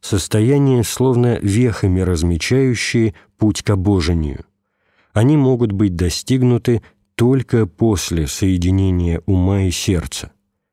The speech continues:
Напомним, что умная сущность души человека, средоточие его духа, коренится в области сердца, в верхней трети духовного сердца, что примерно соответствует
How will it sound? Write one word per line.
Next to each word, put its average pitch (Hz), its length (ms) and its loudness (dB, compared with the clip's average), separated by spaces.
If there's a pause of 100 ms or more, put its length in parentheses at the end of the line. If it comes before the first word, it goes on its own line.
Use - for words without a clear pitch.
(280)
Напомним, 101 640 2
что - 480 -2
умная 95 560 2
сущность 95 640 0
души 95 340 0
человека, 98 800 -2 (240)
средоточие 98 920 0
его 95 220 2
духа, 90 520 -4 (360)
коренится 113 800 0 (180)
в 95 120 2
области 107 480 0
сердца, - 640 -4 (480)
в 98 60 -2
верхней 104 600 0
трети 104 500 -2
духовного 98 720 0
сердца, - 600 -4 (300)
что 98 240 -2
примерно 98 580 0
соответствует 107 960 -2